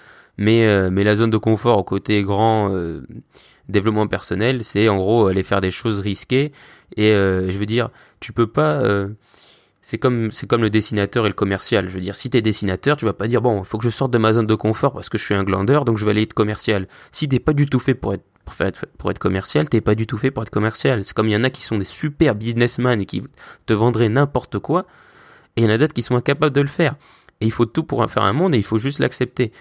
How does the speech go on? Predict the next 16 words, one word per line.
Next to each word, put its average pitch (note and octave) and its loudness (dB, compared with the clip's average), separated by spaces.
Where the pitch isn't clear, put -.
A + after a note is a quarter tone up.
Après, G3+ -4
il G3 -2
faut - -4
au A2+ -2
final E3+ -4
agrandir E3 0
ta G#2+ 2
zone A#2 2
de G#2+ 2
confort, A2 -2
celle D3 -2
dans C3 2
laquelle C3+ 0
tu A2+ 0
es A#2 4
déjà, C3+ 0